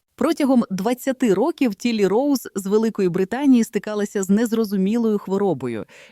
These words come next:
Лікарі не могли поставити діагноз, але соціальні мережі допомогли їй знайти відповіді.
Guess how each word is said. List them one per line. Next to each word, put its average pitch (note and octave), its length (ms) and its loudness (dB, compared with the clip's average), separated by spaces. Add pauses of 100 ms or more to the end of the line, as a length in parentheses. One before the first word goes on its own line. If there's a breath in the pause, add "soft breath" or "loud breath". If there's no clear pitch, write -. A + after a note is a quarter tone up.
Лікарі A3 400 0
не G#3+ 140 2
могли A3 280 2
поставити E3 520 -6
діагноз, D3+ 580 -4 (260 loud breath)
але G3+ 220 0
соціальні F#3 440 -2
мережі B3 400 0
допомогли E3+ 500 -2
їй A3+ 200 -2
знайти F3 400 -2
відповіді. B2 600 -2